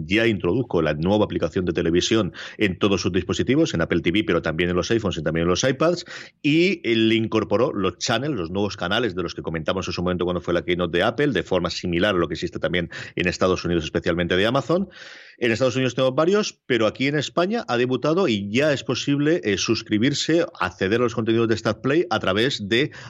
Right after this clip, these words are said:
Apple T V, iPhone, iPad, en general, de todos los sitios y también de los televisores Samsung. Allí donde esté la aplicación de, de Apple de televisión, ya nos podemos suscribir a través a, a Start Play y poder disfrutar de sus contenidos.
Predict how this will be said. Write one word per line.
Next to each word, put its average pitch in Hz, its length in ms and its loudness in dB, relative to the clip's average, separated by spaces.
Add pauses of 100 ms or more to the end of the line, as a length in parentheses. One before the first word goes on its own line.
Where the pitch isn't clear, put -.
Apple 113 320 0
T 113 140 0
V, 156 260 2
iPhone, 120 440 2
iPad, 135 200 2
en 110 80 2
general, 110 340 0
de 110 120 2
todos 127 280 0
los 120 120 2
sitios 156 320 0
y 127 140 -2
también 120 380 0
de 135 80 2
los 98 100 0
televisores 110 400 0
Samsung. 120 340 0 (280)
Allí 117 260 2
donde 135 180 -2
esté 131 140 -4
la 123 60 2
aplicación 110 460 -2
de, 104 280 2 (260)
de 104 220 2
Apple 104 240 0
de 92 100 0
televisión, 98 580 -2
ya 113 140 2
nos 110 120 -4
podemos 104 200 -2
suscribir 98 300 -2
a 104 40 0
través 98 420 0
a, 87 300 2 (100)
a 98 80 2
Start 107 300 -2
Play 113 180 0
y - 20 -2
poder 92 240 0
disfrutar 82 340 -2
de 76 60 -6
sus 73 140 -10
contenidos. - 380 -14